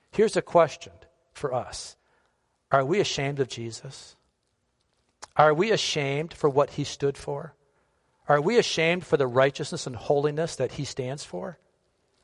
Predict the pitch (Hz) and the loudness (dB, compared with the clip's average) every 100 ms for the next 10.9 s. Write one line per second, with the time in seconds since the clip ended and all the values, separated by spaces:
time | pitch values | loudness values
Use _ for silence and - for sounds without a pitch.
0 | _ _ _ _ _ _ - - 180 226 | _ _ _ _ _ _ 4 4 4 0
1 | 214 180 165 160 170 - - 160 170 - | 0 0 0 0 0 0 2 4 4 0
2 | 151 - - 143 147 208 190 185 190 170 | -6 -6 -8 4 6 6 4 6 6 4
3 | - 147 143 - 139 160 - - 131 - | 2 2 2 0 0 2 2 0 -6 -2
4 | - 175 143 - 151 143 139 143 214 196 | 2 4 4 0 0 2 2 2 4 6
5 | 139 147 160 - _ _ _ _ _ _ | 4 2 -2 -12 _ _ _ _ _ _
6 | _ _ _ _ _ _ _ _ _ _ | _ _ _ _ _ _ _ _ _ _
7 | _ _ _ _ _ _ _ _ _ _ | _ _ _ _ _ _ _ _ _ _
8 | _ _ _ _ _ _ _ _ _ _ | _ _ _ _ _ _ _ _ _ _
9 | _ _ _ _ _ 170 175 156 156 - | _ _ _ _ _ 4 4 4 0 2
10 | 208 214 - 143 120 127 113 117 131 | 4 4 2 -4 -6 -8 -8 -10 -16